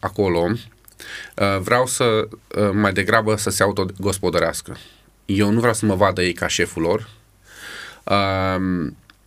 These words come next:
am avut, uh, discuții în trecut când, um, cineva mi-a spus că, um, să nu ascult de ei,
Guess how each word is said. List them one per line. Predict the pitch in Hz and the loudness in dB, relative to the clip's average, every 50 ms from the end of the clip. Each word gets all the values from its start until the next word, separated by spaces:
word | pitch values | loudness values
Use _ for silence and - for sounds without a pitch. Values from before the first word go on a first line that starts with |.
| _ _ _ _ - | _ _ _ _ -2
am | - 117 104 104 | 0 2 2 2
avut, | 104 101 117 120 117 120 - | 2 0 2 0 -2 0 2
uh, | 120 107 104 98 95 92 90 90 | 2 2 4 4 2 2 0 0
discuții | 85 95 92 - - - 104 101 - 110 92 92 | 0 -2 -2 -2 0 0 0 0 0 0 0 0
în | 92 92 87 | 0 0 0
trecut | 90 92 87 - - 120 127 123 - - - | 0 -2 -2 0 -2 -2 -2 -4 -6 -8 -4
când, | - 107 98 98 92 92 | -2 0 0 0 0 2
um, | 92 87 87 87 85 85 85 85 82 76 76 - - - _ - - _ _ - - - - | 2 2 2 0 -2 -2 -4 -4 -4 -6 -6 -8 -14 -20 _ -20 -20 _ _ -20 -20 -10 -4
cineva | - - - 98 90 101 | -2 -2 0 0 0 2
mi-a | 101 101 95 | 2 0 -2
spus | 95 - - 110 101 95 | -4 -4 -2 -2 -2 -2
că, | - - - 92 90 90 87 82 82 82 82 | -2 -2 0 0 2 2 0 0 -2 -4 -4
um, | 78 78 80 80 - - - - - - - - - | -4 -4 -6 -8 -10 -18 -20 -20 -20 -20 -20 -14 -8
să | - - 107 | -2 0 2
nu | 104 110 113 | 4 4 4
ascult | 107 107 - - 113 104 | 2 0 0 0 2 2
de | 104 92 | 2 2
ei, | 90 92 104 117 127 131 127 | 2 2 2 0 -2 -4 -8